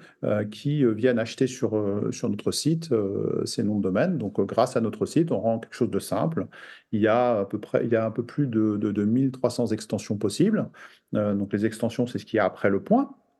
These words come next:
Euh, donc, euh, voilà, il y en a, il y en a plein qui, euh, qui, qui, euh, et à chaque fois, tu as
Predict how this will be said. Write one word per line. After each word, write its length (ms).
Euh, 880
donc, 360
euh, 1200
voilà, 200
il 60
y 40
en 60
a, 160
il 60
y 40
en 40
a 80
plein 340
qui, 240
euh, 180
qui, 320
qui, 260
euh, 280
et 160
à 40
chaque 220
fois, 260
tu 260
as 220